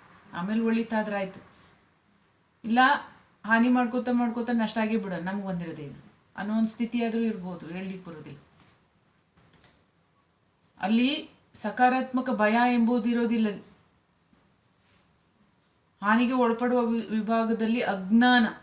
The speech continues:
ಎಳ್ಕೊಂಡು ಹೋಗ್ತಾ ಇರುತ್ತೆ ಅವುಗಳನ್ನು. ಹಾಗಾಗಿ ಸಕಾರಾತ್ಮಕ ಜನರಿಂದ ಅನ್ಯ ಜನರು ಯಾರು ಬೇರ್ಪಡ್ತಾ ಇರ್ತಾರೆ, ಅವರಲ್ಲಿ ನೋಡಿ, ಆ,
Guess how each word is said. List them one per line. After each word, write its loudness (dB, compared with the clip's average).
ಎಳ್ಕೊಂಡು 0
ಹೋಗ್ತಾ -2
ಇರುತ್ತೆ -8
ಅವುಗಳನ್ನು. -6
ಹಾಗಾಗಿ -4
ಸಕಾರಾತ್ಮಕ -4
ಜನರಿಂದ 0
ಅನ್ಯ 6
ಜನರು 0
ಯಾರು 0
ಬೇರ್ಪಡ್ತಾ 0
ಇರ್ತಾರೆ, -6
ಅವರಲ್ಲಿ -4
ನೋಡಿ, -6
ಆ, -6